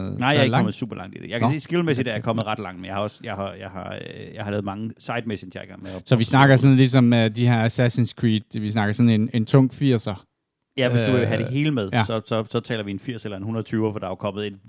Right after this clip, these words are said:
Speaker 1: voldsom
Speaker 2: Uh.
Speaker 1: mængde D L C til, øh, og der er en masse, der er en masse ting, man kan,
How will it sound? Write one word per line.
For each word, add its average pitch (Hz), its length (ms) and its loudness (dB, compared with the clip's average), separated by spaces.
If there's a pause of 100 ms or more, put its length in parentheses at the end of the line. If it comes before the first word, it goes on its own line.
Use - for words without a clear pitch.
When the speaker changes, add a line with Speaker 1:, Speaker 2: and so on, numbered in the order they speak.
(140)
Speaker 1:
voldsom 117 540 0
Speaker 2:
Uh. 101 60 -12
Speaker 1:
mængde 90 220 -8
D - 100 -12 (100)
L 87 60 -10
C 110 280 -8
til, 117 260 -4 (440)
øh, 101 300 -8
og 95 80 -8
der 98 60 -8
er 98 40 -6
en 101 120 -6
masse, 101 600 -6
der 92 60 -12 (120)
er 98 40 -6
en 95 80 -8
masse 98 200 -8
ting, 107 180 -8
man 101 100 -12
kan, 95 140 -8